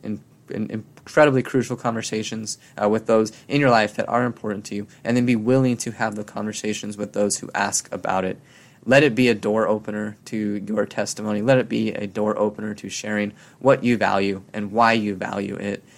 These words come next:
and what is truly important to you and why you are the way that you are. Let's be those courageous leaders, always yearning for more Jesus in our lives.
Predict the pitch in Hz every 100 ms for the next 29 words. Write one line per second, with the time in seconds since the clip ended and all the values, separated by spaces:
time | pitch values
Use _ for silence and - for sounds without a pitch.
0 | - 110 113 120 - 113 107 - 110 104
1 | 104 98 98 107 87 98 - 101 104 101
2 | - 98 - 160 110 110 104 - 98 98
3 | 98 101 98 90 - - 101 - 98 -
4 | - - - _ 123 123 127 131 120 110
5 | - 110 110 110 110 104 104 90 - _
6 | _ _ 123 135 139 120 107 101 98 95
7 | - 101 101 98 101 98 101 - - 92
8 | - 90 104 120 120 -